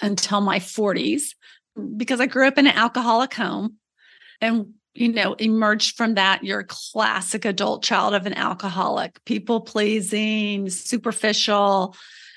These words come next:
I was the mascot of the family, always trying to make everyone happy, very little sense of self,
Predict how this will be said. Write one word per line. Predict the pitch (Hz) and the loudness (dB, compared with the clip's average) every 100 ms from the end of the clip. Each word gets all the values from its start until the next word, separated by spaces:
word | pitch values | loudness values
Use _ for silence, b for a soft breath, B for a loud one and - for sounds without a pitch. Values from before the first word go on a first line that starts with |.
| B B B - | B B B -8
I | 208 | -6
was | 196 | 0
the | 208 | 2
mascot | 226 220 220 - - 233 | 4 4 2 0 2 2
of | 214 202 | 2 2
the | 202 | -2
family, | 202 202 202 196 190 190 - | -2 -4 -2 -4 -4 -6 -4
always | 202 202 202 | -2 -2 -4
trying | 214 196 | -4 -2
to | 190 | -2
make | 185 185 | -2 -2
everyone | 190 196 196 190 | -2 -2 -2 -4
happy, | - 196 180 180 - - - - 196 180 _ _ | -2 0 0 -2 -4 -2 -4 -4 -8 -14 _ _
very | 208 185 180 226 220 220 | -8 -6 0 2 2 0
little | 220 233 214 202 196 190 | -2 -2 2 2 0 -4
sense | - 202 196 | -4 -4 -4
of | 196 | -6
self, | - 196 - 202 - - | -2 0 2 0 -2 -12